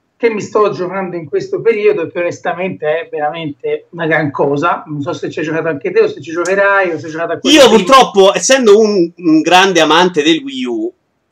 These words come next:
Speaker 2: sinceramente, avendolo giocato anche fino a spellarmi le mani su Wii U e avendo la console Wii U in salotto e Switch in camera da letto, sinceramente, di ricomprarmelo, non c'ho tantissima voglia, anche se poi si
Speaker 1: Benissimo.
Speaker 2: perché poi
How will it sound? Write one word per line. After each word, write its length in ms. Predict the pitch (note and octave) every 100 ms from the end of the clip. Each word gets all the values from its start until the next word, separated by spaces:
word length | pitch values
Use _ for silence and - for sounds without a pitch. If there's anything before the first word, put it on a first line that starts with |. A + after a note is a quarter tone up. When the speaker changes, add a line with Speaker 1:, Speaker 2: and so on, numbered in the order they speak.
| -
Speaker 2:
sinceramente, 800 | _ - F#3+ F#3 D#3 D3 B2 B2+
avendolo 460 | C#3 C3+ D3+ C3+ B2
giocato 460 | B2 A#2+ C3+ C#3
anche 260 | B2+ D3 D3
fino 180 | C3+ C3+
a 40 |
spellarmi 460 | - B2 B2 A#2 A2+
le 80 | A#2
mani 240 | G#2+ G#2
su 120 | A#2+
Wii 260 | A2+ A2+ A2
U 220 | G#2 G2 _
e 140 | A#2+
avendo 540 | C3+ D3 F3+ E3+ D3 C3
la 140 | C3
console 420 | B2+ B2 - D3+ B2+
Wii 220 | B2+ C#3
U 160 | C3+ A2+
in 120 | A#2
salotto 720 | - A#2+ B2+ C3+ - B2 A#2
e 140 | A#2+ B2
Switch 460 | G#2+ B2+ C3 - -
in 100 | A#2+
camera 260 | B2 A#2 A2+
da 80 | A2+
letto, 360 | G2 - A2
sinceramente, 840 | G#2 C#3 - A#2+ A#2 G2+ - G#2+ G#2
di 100 | C3+
ricomprarmelo, 1040 | C3 A#2+ A2+ A2 B2 A#2 A#2 A2+ A2 C3+
non 240 | C3+ F3+ D3+
c'ho 240 | - A#2+
tantissima 680 | - A2 G#2+ G#2 - G2+ G2
voglia, 340 | F#2 F#2+ A2
anche 200 | A#2+ A#2
se 100 | A2 A2
poi 140 | A#2
si 140 | - F3
Speaker 1:
Benissimo. 480 | - A2 A2 D3 C#3 C3+ - _ _ _ _ _ _
Speaker 2:
perché 220 | - D#3 D#3+
poi 240 | G#3